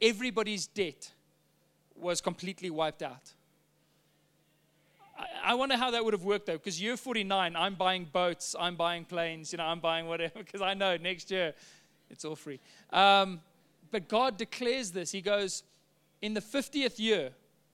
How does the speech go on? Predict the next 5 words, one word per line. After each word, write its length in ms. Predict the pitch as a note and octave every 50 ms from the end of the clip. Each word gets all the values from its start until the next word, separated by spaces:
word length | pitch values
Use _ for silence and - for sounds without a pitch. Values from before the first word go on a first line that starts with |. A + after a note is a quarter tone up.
| _ _ _ _ _ _ _ _ _ _ _ _ _ _ _ _ -
everybody's 420 | G3+ G#3+ A3+ A3+ F#3+ A3 G#3 F#3+ -
debt 300 | - G3 F#3 F3+ - -
is 140 | E3 D3+ C#3+
wiped 320 | D#3 D#3+ E3+ E3 - -
out. 320 | E3 D3 C#3 - - -